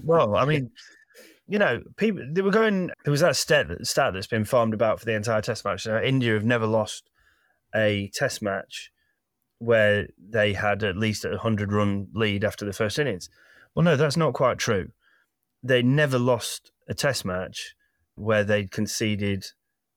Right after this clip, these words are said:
Speaker 1: less, more than sixty-five, where they had more than a sixty-five lead. So I think that was in nineteen thirty against some Australia,
Speaker 2: Okay.
Speaker 1: uh, the
Speaker 2: That's
Speaker 1: Australians.
Speaker 2: lower. Yeah, yeah.
Speaker 1: So actually, the,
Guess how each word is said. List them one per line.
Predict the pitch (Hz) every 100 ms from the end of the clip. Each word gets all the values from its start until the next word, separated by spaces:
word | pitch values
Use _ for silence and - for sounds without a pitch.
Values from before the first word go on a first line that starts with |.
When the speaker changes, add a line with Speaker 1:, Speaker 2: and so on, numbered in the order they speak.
| -
Speaker 1:
less, | 117 110 - -
more | 110 117 110
than | 104
sixty-five, | 101 - - - 107 135 120 90
where | 117
they | 110
had | 107 107
more | 110 104
than | 101
a |
sixty-five | 98 - - 104 - 123 110
lead. | 95 95 90
So | - 101
I |
think | 101 123
that | 113
was | 104 110
in | 104
nineteen | 101 104 104
thirty | - 101 101 - 101
against | 101 95 - _ - - - -
some | - 104
Australia, | 95 - 104 92 101
Speaker 2:
Okay. | 87
Speaker 1:
uh, | 98
the | 92 107 - _
Speaker 2:
That's | 95 95
Speaker 1:
Australians. | 92 80
Speaker 2:
lower. | 76 - -
Yeah, | 73 92 -
yeah. | 82 80 _ - _ _ _ -
Speaker 1:
So | 123 147
actually, | 170 135 110 95 92 95
the, | 113